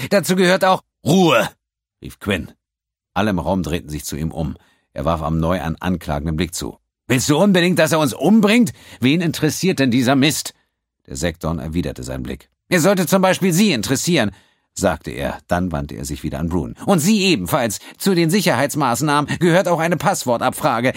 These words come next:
Es gibt insgesamt zweihundert Fragen, die per Zufallsgenerator alle einhundertacht Minuten ausgewählt werden. Wenn ich die richtige Antwort auf diese Frage nicht eingebe, werden sämtliche Dateien, die sich im Aktenkoffer befinden, gelöscht." Brun dachte einen Moment nach.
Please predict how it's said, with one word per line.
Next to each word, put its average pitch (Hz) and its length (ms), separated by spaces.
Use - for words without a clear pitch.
Es 180 160
gibt 165 140
insgesamt 180 420
zweihundert 175 520
Fragen, 165 360
die 160 140
per 151 180
Zufallsgenerator 143 960
alle 143 240
einhundertacht 170 1000
Minuten 160 340
ausgewählt 127 580
werden. 127 340
Wenn 190 140
ich 180 80
die 175 120
richtige 175 340
Antwort 147 300
auf 143 80
diese 151 220
Frage 156 260
nicht 139 160
eingebe, 165 460
werden 156 260
sämtliche 190 540
Dateien, 151 480
die 180 80
sich 160 160
im 151 100
Aktenkoffer 160 480
befinden, 156 480
gelöscht." 165 800
Brun 95 380
dachte 80 320
einen 80 200
Moment 71 280
nach. 80 300